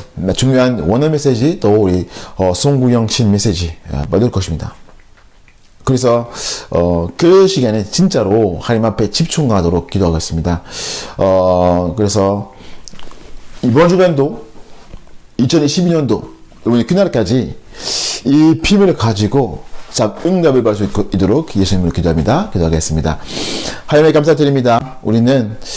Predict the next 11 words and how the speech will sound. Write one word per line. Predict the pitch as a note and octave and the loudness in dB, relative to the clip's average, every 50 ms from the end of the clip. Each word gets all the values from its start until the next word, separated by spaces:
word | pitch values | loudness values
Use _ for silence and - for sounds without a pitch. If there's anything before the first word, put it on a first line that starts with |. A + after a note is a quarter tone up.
| - - - - - - - | -10 -10 -10 -12 -12 -6 -2
어, | F#2+ G#2 G#2 G#2 G2+ G2+ G2 G2 G2 G2 G2 G2 G2 G#2 A2 - - - - | 0 2 4 4 4 4 4 4 4 2 2 0 0 -2 -4 -6 -10 -12 -8
성령대로, | - - - D3+ D#3 E3+ E3+ E3 E3+ E3+ E3 E3 D#3+ D3+ D#3 D#3 C#3+ B2 A#2 B2 C3+ A#2+ G2 F2+ - - - - - - - | -6 -2 0 2 2 2 2 2 2 2 2 2 2 2 4 4 4 4 4 2 2 2 0 -4 -8 -10 -14 -18 -14 -6 -2
어, | F#2+ F2 - - | -2 -2 0 0
응답을 | C3 D3 C#3 C#3+ C3 B2 A2 G#2 | 0 2 4 4 4 2 2 2
받는, | G2 A2+ A2 A2+ A#2 A#2 A2+ G#2+ G2+ G2 F2+ F2+ G2+ G2+ - - - | 2 2 2 2 2 2 2 2 0 0 0 -2 -6 -8 -14 -12 -6
어, | - F2+ F#2+ F#2 F2+ F2+ F2+ F2 F2 F2 E2+ E2 | -2 0 2 4 4 4 4 4 2 2 2 2
자로서 | G#2+ G#2 G2+ A2+ G#2 | 0 0 0 0 0
부르셔서 | - G2+ F#2+ F#2+ - C3 C3 | 0 0 -2 0 0 0 0
감사드립니다. | E2+ F2 E2+ - G2 F#2 - G#2+ G#2 G2+ F#2 F2+ F2 F2 - - - - - - - - - - - - | 0 0 -2 0 0 0 0 0 0 0 0 0 -2 -4 -4 -8 -12 -16 -16 -16 -16 -16 -16 -16 -8 -4
어, | - G#2+ A2 A2 | 0 0 2 2
그래서 | C3+ C#3+ C#3 C#3 C3+ - C3+ B2 B2 B2+ B2+ B2+ B2+ - | 2 2 4 4 2 2 2 2 2 2 0 -4 -6 -8